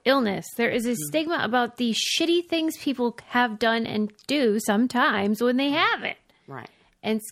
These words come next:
Speaker 1: schizophrenics are not doing anybody any favors <laughs>
Speaker 2: Yeah.
Speaker 1: sometimes with the
Speaker 2: Yeah.
Speaker 1: violence and, like, the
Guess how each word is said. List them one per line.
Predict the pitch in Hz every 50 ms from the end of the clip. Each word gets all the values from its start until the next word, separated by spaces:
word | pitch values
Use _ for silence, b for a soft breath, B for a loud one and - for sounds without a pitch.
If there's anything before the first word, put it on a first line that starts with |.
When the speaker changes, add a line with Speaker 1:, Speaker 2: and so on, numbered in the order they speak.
| - _
Speaker 1:
schizophrenics | - 269 262 269 233 - - 247 269 247 233 208 - 208
are | 190
not | 185 202 214 233 254 247 -
doing | - 254 247 233 233
anybody | 226 226 226 202 220 208 214 214
any | 214 214 208 208
favors | - - 254 302 339 277 226 226 226 - - - -
<laughs> | - -
Speaker 2:
Yeah. | 156 156 147 - - - - B B B B B B
Speaker 1:
sometimes | - - - 247 220 220 226 220 - 233 202 180 - - - - 220 233 - - - _ _ _
with | 220 220 214 -
the | 202 190
Speaker 2:
Yeah. | -
Speaker 1:
violence | 196 202 214 220 233 240 247 247 240 240 247 - - - - - -
and, | - 208 208 208
like, | 208 202 196 - _
the | - 196 190 190